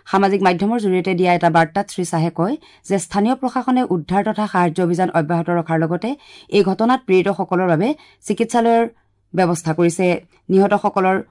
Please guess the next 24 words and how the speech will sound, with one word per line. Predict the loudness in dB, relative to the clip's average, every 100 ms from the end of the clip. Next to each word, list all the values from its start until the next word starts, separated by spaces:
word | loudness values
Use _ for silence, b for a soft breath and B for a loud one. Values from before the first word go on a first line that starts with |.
| _ 0
পৰিয়াললৈ | 4 4 4 4 0 b b -2
সমবেদনা | 2 2 2 2 2
জ্ঞাপন | 2 0 0 0
কৰি | 0 0 -2 b b _ _ _ 0
গৃহমন্ত্ৰীগৰাকীয়ে | 2 2 2 0 2 0 0 -2 -4 -4
আহতসকলৰ | -2 0 -2 -4 -2 -2 0 0
আশু | -2 -2 0
আৰোগ্য | 0 0 -4 -2
কামনা | 0 0 0
কৰে। | 0 0 -2 -6 _ _ _ _ _ _ _
নতুন | 0 2 6 6
দিল্লীৰ | 8 6 6
লালকিল্লাত | 4 2 2 2 4
কাইলৈৰ | 4 4 2
পৰা | 2 2
তেৰ | 2 2 0
ডিচেম্বৰলৈকে | -2 -2 0 0 0 0 0
বিমূৰ্ত | 0 0 -4 -2
সাংস্কৃতিক | -2 -2 -4 0 0
ঐতিহ্য | 0 -2 -4 -2
সুৰক্ষাৰ | -2 0 0
বাবে | 0 -2
থকা | -2 0 2
আন্তঃ | 0 -2